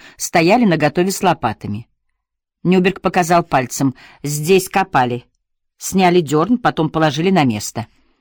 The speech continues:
Если присмотреться, увидишь, куда бросали землю. Вот здесь, посмотри, в сухих листьях. Если в вырытую яму что-то кладут,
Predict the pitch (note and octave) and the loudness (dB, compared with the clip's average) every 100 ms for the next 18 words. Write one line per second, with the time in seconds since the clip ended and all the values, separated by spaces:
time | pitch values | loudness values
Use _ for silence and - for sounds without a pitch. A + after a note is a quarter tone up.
0 | _ _ _ - G#3+ - A3 B3 - A3+ | _ _ _ -4 -2 -2 -2 -2 2 0
1 | G#3+ B3+ - C#4 A3+ B3 - G#3 F#3 F3 | 0 -2 0 0 0 -2 0 0 2 0
2 | E3+ E3+ E3 A#2+ A2+ G#2+ A2 - - F#3+ | 2 0 0 -2 -4 -6 -10 -14 -4 0
3 | A3 E3+ D3+ - C#3 D3 C#3+ C3+ C3 _ | 0 0 -2 -4 -6 -2 -2 -2 -6 _
4 | _ - G#3 - F#3+ C#3 A#2+ - - _ | _ -4 -4 -2 -2 -2 -6 -8 -14 _
5 | _ _ _ _ _ _ _ - G3 A3 | _ _ _ _ _ _ _ -2 0 0
6 | G3+ G3+ G3 F3+ F3 G3+ G3+ G3 G3+ G3+ | 2 2 2 -2 2 2 2 2 0 2
7 | E3+ C#3+ B2 - D3+ C#3+ C#3 D#3+ F3 G3+ | 2 2 0 -4 -8 -6 -2 -2 -2 -6